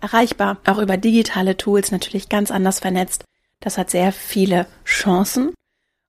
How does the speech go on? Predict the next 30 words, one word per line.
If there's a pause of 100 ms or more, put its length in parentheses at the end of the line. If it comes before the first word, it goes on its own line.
(100)
und
ist
ja
nichts,
was
wir
grundsätzlich
wieder
zurückdrehen (480)
wollen
oder
auch
können. (420)
Und
gleichzeitig
bietet
es
natürlich
auch
gerade
auf
der
individuellen
Ebene
große
Herausforderungen,
weil
ich
mich
natürlich